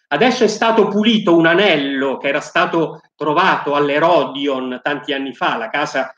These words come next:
che era di Erode il Grande dove ha abitato Pilato,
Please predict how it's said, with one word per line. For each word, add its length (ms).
che 100
era 140
di 100
Erode 220
il 80
Grande 340
dove 240
ha 40
abitato 460
Pilato, 500